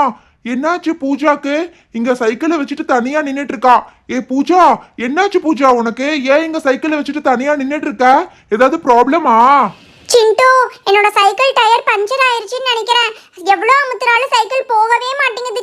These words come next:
Speaker 2: சிண்டு, கொஞ்சம் ஹெல்ப் பண்றீங்களா?
Speaker 1: ஐயையோ, பாவம் அண்ணா, பேசாம இந்த குடத்தை எல்லாம் கீழே இறக்கி வச்சுட்டு பூஜாவையும் அவளோட சைக்கிளையும் நம்ம வண்டியில ஏத்திக்கலாம் அண்ணா.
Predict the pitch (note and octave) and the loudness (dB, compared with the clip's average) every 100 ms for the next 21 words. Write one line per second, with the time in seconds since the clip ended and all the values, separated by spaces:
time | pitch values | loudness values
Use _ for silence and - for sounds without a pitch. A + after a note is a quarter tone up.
0 | A4 A#4 A#4+ B4 A4+ G#4+ B4 G#4+ A#4 - | -6 -6 -4 -2 -2 -2 0 0 0 -2
1 | D#5 C5 B4 A4+ G#4 G4+ A4+ G#4+ G4 _ | -4 -2 -4 0 2 2 2 -2 -6 _
2 | _ _ E3+ F3 G#3 G#3+ G3 G#3+ A#3 G#3 | _ _ 0 2 4 6 6 4 4 4
3 | F3+ F#3 G#3 A#3 - F3+ F#3+ A3+ A3+ - | 6 6 6 4 2 -2 0 0 0 -4
4 | _ F#3+ F3+ G3+ G#3 A3 A3+ G#3+ F#3+ F3 | _ -6 -2 0 0 0 0 -4 -2 -4
5 | G#3+ A#3 G#3+ A#3 A#3 A#3+ A#3+ A3+ G#3 G3 | -2 -2 -2 -4 -4 -4 -4 -4 -6 -6
6 | G#3 G#3 A3+ A3+ - _ A3 G#3 C4 A3 | -2 2 2 0 -4 _ -6 -2 0 2
7 | G#3+ A#3+ A3+ G#3+ G#3 F#3+ A#3+ A3+ A#3+ B3+ | 2 2 2 -2 0 -2 -2 -6 -2 -2
8 | A3 G3+ F#3 A#3 A#3 G#3+ G#3+ A#3+ B3 A#3 | 0 0 -2 -2 -2 -4 -4 -4 0 2
9 | A3 A3 | 4 6